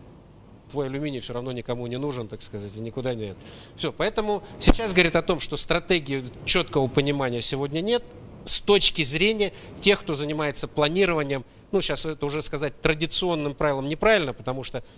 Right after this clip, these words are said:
то, как они планируют двадцать тридцать, это уже не традиционный метод. Это уже непонятно какой, потому что любое п-, планирование, оно подразумевает стратегию,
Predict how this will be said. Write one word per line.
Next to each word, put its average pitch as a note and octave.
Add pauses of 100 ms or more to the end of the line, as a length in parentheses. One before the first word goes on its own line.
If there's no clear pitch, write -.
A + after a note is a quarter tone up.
(160)
то, F#3+
как D#3
они D3+
планируют D#3
двадцать C#3+
тридцать, F#3+ (460)
это E3+
уже E3
не F3
традиционный D3
метод. A2 (300)
Это C3
уже C3+
непонятно C#3
какой, B2+
потому B2+
что B2 (220)
любое E3+
п-, D#3
планирование, D#3 (160)
оно E3
подразумевает D#3
стратегию, C#3